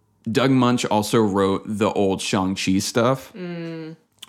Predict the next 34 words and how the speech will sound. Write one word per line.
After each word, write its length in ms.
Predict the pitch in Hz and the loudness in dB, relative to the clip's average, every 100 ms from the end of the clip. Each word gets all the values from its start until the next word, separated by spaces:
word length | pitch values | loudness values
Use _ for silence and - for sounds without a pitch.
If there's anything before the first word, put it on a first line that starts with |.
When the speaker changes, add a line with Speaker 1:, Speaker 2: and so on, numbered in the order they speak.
| _ | _
Speaker 1:
which 200 | 127 123 | 0 0
is 80 | 113 | -4
challenging 840 | - 175 180 143 110 104 98 95 - | 0 2 4 4 4 2 2 -2 -4
because, 880 | 113 - 104 101 95 92 95 - - _ _ _ _ | -6 -4 -4 -2 -2 -2 -4 -8 -12 _ _ _ _
one, 260 | 107 107 104 | 0 2 2
I 60 | |
should 160 | 104 - | 0 -4
say 120 | 92 | 0
he's 120 | 113 | 2
a 60 | 120 | 2
white 200 | 92 80 | 0 -2
guy, 300 | 82 82 95 - _ - - _ _ _ | -2 -2 -4 -8 _ -20 -20 _ _ _
and 220 | 117 110 | 2 2
two, 260 | 110 202 175 | 2 4 6
whenever 260 | 113 113 117 | 4 2 2
we 120 | 113 | 2
talked 300 | 117 110 110 | 2 0 0
with 280 | 104 95 - _ 110 | 0 -2 -6 _ -4
Douglas 340 | 110 104 95 | 0 2 0
Wolk 420 | 92 95 104 - - | 0 2 2 0 -6
about 360 | 107 95 95 90 | -4 0 0 2
all 200 | 101 98 | 0 0
the 80 | 95 | 0
Marvels, 600 | 90 107 107 95 87 - | 0 2 2 0 -2 -8
he 140 | - 107 | -8 -2
talked 240 | - 113 | 0 0
about 160 | 104 101 | 0 -4
this 160 | - | -6
tension 580 | - - 127 123 104 95 | -12 -4 -4 -2 -2 -2
where 360 | 95 90 92 95 | -2 0 0 0
those 240 | 110 107 | 0 0
comics 420 | - 113 107 104 | 0 0 2 0
are 80 | 113 | -4
simultaneously 1200 | 101 107 101 101 - 98 98 92 - 104 98 92 | -2 -2 0 -2 -2 0 0 -2 0 0 0 -2